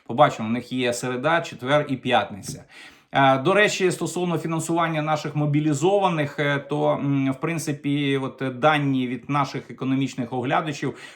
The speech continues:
один мі-, мобілізований коштує державі, це в середньому, один і три десятих мільйона гривень на рік.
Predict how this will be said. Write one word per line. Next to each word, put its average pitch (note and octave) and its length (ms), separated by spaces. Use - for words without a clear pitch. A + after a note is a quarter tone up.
один F#3 380
мі-, F3+ 80
мобілізований E3 880
коштує D#3 520
державі, D3+ 640
це C#3+ 140
в C#3 60
середньому, B2 800
один E3 420
і D#3 80
три E3+ 260
десятих D3+ 460
мільйона D3 420
гривень D3 420
на D3+ 120
рік. C#3 280